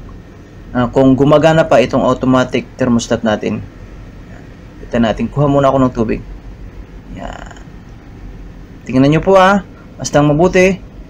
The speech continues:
So, lalamig na yan. At makita nyo po yan. Sa meter, ano? Multimeter natin, makita natin.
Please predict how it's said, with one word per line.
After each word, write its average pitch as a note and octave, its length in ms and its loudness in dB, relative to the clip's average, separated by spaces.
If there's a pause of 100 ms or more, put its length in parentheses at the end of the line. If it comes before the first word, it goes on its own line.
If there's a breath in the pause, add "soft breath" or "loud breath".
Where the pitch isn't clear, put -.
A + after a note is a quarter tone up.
(600)
So, A#2 160 -2
lalamig B2 400 2
na E3+ 80 2
yan. D#3+ 220 4 (840)
At B2+ 160 -2
makita C3 400 0
nyo A#2+ 160 0
po A2+ 80 0
yan. A2 240 -2 (400)
Sa C#3+ 160 -2
meter, C#3+ 400 2
ano? A#2+ 160 0 (240)
Multimeter C3+ 480 2
natin, E3+ 320 2
makita C3 320 0
natin. A2+ 320 -2